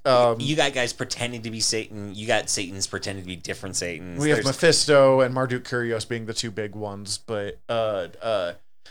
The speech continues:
Speaker 1: the One Below All is, I might have to do a redemption round 'cause I don't know too much about him, but he is the, uh, a, basically, like, all evil in the Marvel universe given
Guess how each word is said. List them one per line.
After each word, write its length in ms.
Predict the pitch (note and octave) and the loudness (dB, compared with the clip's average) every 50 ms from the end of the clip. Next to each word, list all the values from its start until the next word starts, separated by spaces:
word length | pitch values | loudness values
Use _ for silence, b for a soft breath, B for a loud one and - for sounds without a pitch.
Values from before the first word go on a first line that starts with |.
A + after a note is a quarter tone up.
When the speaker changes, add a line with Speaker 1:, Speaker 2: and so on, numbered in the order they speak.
| B B | B B
Speaker 1:
the 120 | A#2+ A#2+ C3+ | -4 -4 -2
One 320 | B2 A#2 C#3 E3 F#3 F#3+ F3 | 0 2 2 2 2 4 2
Below 480 | F3+ E3+ C#3+ C#3 C#3+ C#3+ C#3+ - - - | 0 2 2 2 0 0 0 -2 0 0
All 580 | B2 A#2 A#2 A2+ A2+ A2+ A2+ A2+ A2 A2+ - - - - | 2 4 6 6 6 6 4 2 0 -2 -6 -14 -16 -12
is, 260 | B2+ A#2 G#2 - - - - - - | -10 -10 -8 -8 -10 -12 -14 -16 -6
I 140 | - A#3+ C4+ | 0 0 2
might 220 | A3 E3+ F3 F3+ | 2 2 2 4
have 120 | D#3 D3+ C#3+ | 2 2 0
to 80 | - C3 | 0 2
do 140 | C3+ C#3+ C3 | 4 4 4
a 40 | |
redemption 440 | B2 A#2 A2+ B2 A2+ G#2 - - G#2+ | 4 0 -2 -4 -4 -4 -4 -8 -8
round 160 | G#2 - - | -8 -12 -12
'cause 140 | - B2 B2 | -10 -8 -6
I 100 | G2+ B2+ | -6 -4
don't 220 | C3+ D3+ D#3 D#3 D#3 | -2 -2 -4 -2 -2
know 100 | D3 C3+ | -6 -4
too 220 | - - - D3+ | -4 -4 -6 -4
much 220 | C3+ C3+ B2 - - | -4 -4 -4 -6 -4
about 220 | - A#2 A2 A2 | -2 -2 -2 -2
him, 120 | G#2 G#2 - - | -2 -6 -6 0
but 200 | B2+ C#3 C3+ B2+ | 2 2 2 2
he 300 | - - C3+ C3+ C#3 - - | -4 -6 -6 -6 -8 -4 -2
is 720 | D3 D3+ D#3 D#3 D3+ C3+ A2+ - C3 D3 C#3+ A#2 G#2 A2+ | -2 0 0 0 0 0 -2 -2 -2 -4 -6 -10 -10 -8
the, 420 | B2 C#3 C#3 C#3 C3+ B2+ B2 B2 - G#2+ | -6 -6 -6 -4 -6 -6 -6 -6 -6 -4
uh, 580 | B2 B2 A#2+ A2+ A2+ A2 F#2+ F#2+ G2+ - - - - - - - - | -2 0 0 0 0 -2 -4 -6 -8 -10 -12 -14 -16 -18 -18 -10 -8
a, 80 | C3 - - - - - - - - - - - | -8 -8 -8 -16 -20 -20 -20 -20 -20 -18 -6 -4
basically, 640 | F3 A3+ C4+ D#4+ D4+ - C4+ B3+ - F3 F3 D3+ C3+ | -2 0 2 2 2 2 0 0 0 0 0 2 4
like, 300 | B2+ C3 B2 A#2+ - - - - - - - - | 4 4 4 4 0 -8 -16 -20 -20 -16 0 2
all 360 | C3+ D3+ F3 F#3+ G#3 G#3 G3+ G#3 | 6 6 8 8 8 6 6 4
evil 500 | - F#3 F#3+ G3+ F#3 E3+ F#3+ F#3+ F#3+ F3 | 0 -2 0 0 2 4 4 6 6 6
in 160 | D3+ D3+ D3 D3 | 6 4 6 6
the 80 | D#3 | 6
Marvel 540 | D3+ C#3+ C3 C3 C#3+ D3 C#3 C#3 D3+ D3+ C#3 | 6 6 4 4 2 2 2 2 2 2 2
universe 920 | C3+ C3 C3+ C3 B2+ A2+ G#2 A#2 G#2+ G#2+ G2+ - - - - - - - - - - - - - - - - - - - - - - - | 0 0 0 -2 -2 -4 -4 -4 -4 -4 -2 0 0 2 2 0 0 -2 -6 -16 -20 -20 -20 -20 -20 -20 -20 -20 -20 -20 -20 -20 -18 -10
given 600 | - C3 C#3 C3 A#2 C3 B2 A#2 A2+ G#2+ G#2+ - | -4 -2 -2 0 2 0 0 0 -4 -8 -12 -14